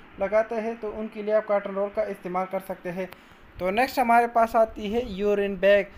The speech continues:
तो urine bag जो है जो यूरिन होता है उनको स्टोर करने के लिए यूरिन बैग का इस्तेमाल किया जाता है। तो next हमारे पास आती है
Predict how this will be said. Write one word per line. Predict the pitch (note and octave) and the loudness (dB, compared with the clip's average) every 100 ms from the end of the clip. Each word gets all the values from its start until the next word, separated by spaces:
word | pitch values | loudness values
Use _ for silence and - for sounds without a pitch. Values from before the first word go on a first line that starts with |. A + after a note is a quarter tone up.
| - - - | -20 -20 -6
तो | G3 | -2
urine | G#3+ A3 A3 | -2 -2 0
bag | A#3 A#3+ | 0 0
जो | A#3 A3+ | 2 2
है | A#3+ A#3 - - - | 2 -2 -10 -20 -18
जो | E3+ G3+ G#3 - - | -4 -2 -2 -8 -12
यूरिन | F#3 G3+ G3+ A#3 A#3 | -2 0 0 0 -2
होता | A3+ A#3 | 0 2
है | A#3 A#3+ | 2 2
उनको | A3+ G#3+ A3+ | -2 -4 -4
स्टोर | G#3+ G#3+ G#3+ G#3 | -4 -2 -4 -2
करने | G#3+ G#3+ | -4 -4
के | G#3+ G#3+ | -6 -6
लिए | G3+ A3 A#3 | -6 -6 -6
यूरिन | G3 G#3 G#3 G#3 | -4 -2 -2 -2
बैग | F#3+ G#3 | 0 0
का | G#3 G#3 - | 0 -2 -2
इस्तेमाल | G3+ - F#3+ F#3 G3 F#3+ | -8 -8 -2 0 0 -2
किया | F#3+ F#3+ | 0 2
जाता | F#3+ F#3 F3+ | 2 0 0
है। | E3 G3 F3 - - - - - - | 0 0 -2 -6 -16 -16 -18 -20 -8
तो | F3+ | -2
next | G#3 A#3+ B3+ | -2 0 2
हमारे | A#3 A#3 | 4 4
पास | A#3 A3 A3+ | 4 4 4
आती | G#3+ A3 G#3+ | 2 0 -4
है | A3 | -2